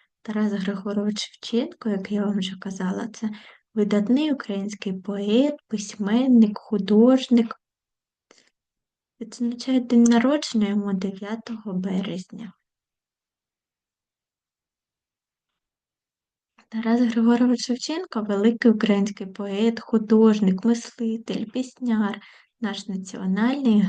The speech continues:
геній, талановита людина в усьому. Своєю творчістю, своїм життям він надихав українців на боротьбу за волю, бо хотів бачити свою неньку Україну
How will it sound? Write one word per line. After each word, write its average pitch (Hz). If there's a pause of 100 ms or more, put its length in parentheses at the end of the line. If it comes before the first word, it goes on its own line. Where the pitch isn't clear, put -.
(140)
геній, 196 (340)
талановита 196
людина 202
в 190
усьому. 190 (340)
Своєю 220
творчістю, 208
своїм 226
життям 208
він 269
надихав 226
українців 220 (480)
на 208
боротьбу 208
за 220
волю, 190 (260)
бо 190
хотів 220
бачити 220
свою 196
неньку 196
Україну 254